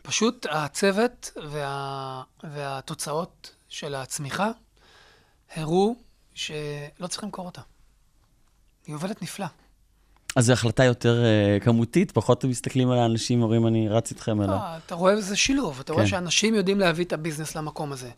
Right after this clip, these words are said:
Speaker 2: כן.
Speaker 1: יש שוק ענק. הם יודעים, הם יודעים לפתח אותו.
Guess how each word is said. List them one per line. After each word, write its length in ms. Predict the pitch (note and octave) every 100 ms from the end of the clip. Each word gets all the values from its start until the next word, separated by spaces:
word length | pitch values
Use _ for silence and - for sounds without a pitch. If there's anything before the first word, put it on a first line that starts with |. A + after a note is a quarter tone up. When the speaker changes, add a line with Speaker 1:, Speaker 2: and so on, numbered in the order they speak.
| -
Speaker 2:
כן. 160 | - G2+ F#2
Speaker 1:
יש 160 | F#3+ -
שוק 340 | A3 G#3+ - - _ _
ענק. 440 | E3+ D3 - - - - - - - - -
הם 120 | E3+
יודעים, 460 | E3+ F#3 G#3 G#3 C4 - -
הם 80 | E3+
יודעים 180 | E3+ G#3+
לפתח 500 | - G#3 F#3 D3 D3
אותו. 200 | -